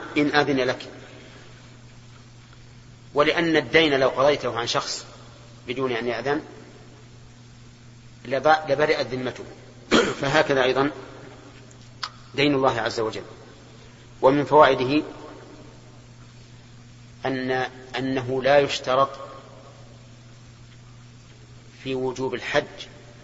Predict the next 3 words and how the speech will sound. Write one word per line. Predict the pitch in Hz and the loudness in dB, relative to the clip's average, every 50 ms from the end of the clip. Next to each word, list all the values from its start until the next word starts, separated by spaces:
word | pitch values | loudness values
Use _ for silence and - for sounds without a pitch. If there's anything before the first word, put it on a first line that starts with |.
| - - - - - - - - - - - - - - - - - - - 131 | -20 -20 -20 -20 -20 -20 -20 -20 -20 -20 -20 -20 -20 -20 -20 -20 -20 -8 -4 -4
القدرة | 127 127 120 - 143 127 104 127 123 117 120 | -2 -2 -4 -4 -4 -4 -2 -2 -2 -2 -2
البدنية، | 120 110 123 123 120 117 113 104 90 82 - - - - - - - - - - - - - - - - - - - - - - - - - - - - - - - - - - - - - - - - - - - - - - - - - - - - - - - - - | -4 -4 -4 -4 -2 -4 -6 -8 -10 -14 -18 -20 -20 -20 -20 -20 -20 -20 -20 -20 -20 -20 -20 -20 -20 -20 -20 -20 -20 -20 -20 -20 -20 -20 -20 -20 -20 -20 -20 -20 -20 -20 -20 -20 -20 -20 -20 -20 -20 -20 -20 -20 -20 -20 -20 -20 -20 -20 -20 -20 -20 -20 -20 -20 -20 -16 -8
لقولها: | 113 123 123 143 139 139 135 131 131 147 160 | -6 -2 2 2 2 2 2 0 0 0 0